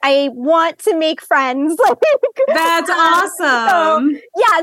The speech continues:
Speaker 1: so it's just helpful, like, if you're there and you see an, a person with a blue ribbon, like, it just gives you the cue to, like, "Hey, go welcome this person." Um, and that way,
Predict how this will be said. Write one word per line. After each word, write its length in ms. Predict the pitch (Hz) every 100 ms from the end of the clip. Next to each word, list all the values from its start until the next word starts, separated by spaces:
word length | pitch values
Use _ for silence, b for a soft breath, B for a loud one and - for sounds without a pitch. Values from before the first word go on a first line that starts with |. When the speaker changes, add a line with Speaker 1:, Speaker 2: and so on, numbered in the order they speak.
| 330
Speaker 1:
so 100 | 403
it's 120 | 381
just 160 | 453 415
helpful, 280 | 349 359 330
like, 180 | 294
if 100 | 294
you're 340 | 262 302 311 294
there 280 | 285 349 294
and 140 | 277
you 100 | 262
see 180 | 269 262
an, 140 | 254 -
a 80 | 247
person 340 | 247 247 247
with 120 | 233
a 60 | 220
blue 260 | 214 214
ribbon, 380 | 226 339 262 254
like, 300 | 240 233 233 -
it 120 | 254
just 220 | 262 247 -
gives 240 | 247 233
you 140 | 247 254
the 100 | 254
cue 200 | 262 233
to, 100 | 214
like, 160 | 208
"Hey, 300 | - 359 247 -
go 400 | 240 240 233 220
welcome 360 | 233 240 247 233
this 160 | 233
person." 580 | - 240 226 247 220 226 B B B
Um, 540 | 247 240 214 202 208 - _ -
and 220 | 254 247
that 220 | 233 226
way, 520 | 233 233 226 226 220